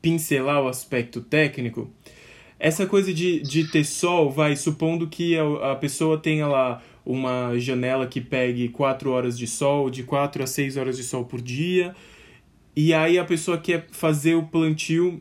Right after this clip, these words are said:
de alguns temperos, por exemplo, que é uma pergunta que vem muito pra mim. O que é necessário pra que uma pessoa possa cultivar temperos na janela, considerando já que a gente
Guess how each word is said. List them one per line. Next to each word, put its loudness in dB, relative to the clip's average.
de 2
alguns -2
temperos, 2
por -2
exemplo, -2
que -2
é 2
uma 0
pergunta 0
que -8
vem 0
muito 2
pra -4
mim. -6
O 6
que 2
é 4
necessário 0
pra 0
que -6
uma 0
pessoa 0
possa -2
cultivar 0
temperos 2
na 0
janela, 2
considerando 2
já 0
que -4
a 2
gente 0